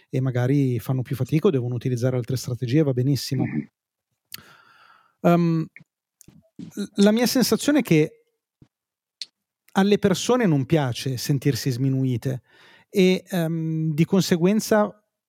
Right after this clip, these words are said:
Speaker 1: anche soltanto in termini di, mh, eh, utilità, ma anche soltanto guardandola da un punto di vista utilitaristico, io credo che ascoltare le persone, riconoscere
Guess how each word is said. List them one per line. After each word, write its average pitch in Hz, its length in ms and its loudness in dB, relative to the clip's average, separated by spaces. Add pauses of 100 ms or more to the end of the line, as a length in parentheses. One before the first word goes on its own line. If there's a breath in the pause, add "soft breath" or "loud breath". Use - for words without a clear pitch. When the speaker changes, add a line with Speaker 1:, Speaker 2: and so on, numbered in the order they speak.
(220)
Speaker 1:
anche 208 340 2
soltanto 165 540 0
in 151 120 2
termini 151 480 0
di, 135 220 0
mh, 127 220 -6 (360 loud breath)
eh, 139 200 0
utilità, 147 800 0
ma 147 100 -2
anche 170 200 0
soltanto 165 520 -2
guardandola 151 560 0
da 139 80 0
un 139 80 0
punto 139 220 -6
di 143 60 2
vista 143 260 0
utilitaristico, 143 920 0 (320 soft breath)
io 156 100 2
credo 143 260 0
che 139 140 -2
ascoltare 139 420 -2
le 143 80 2
persone, 135 720 -2 (320 soft breath)
riconoscere 143 920 0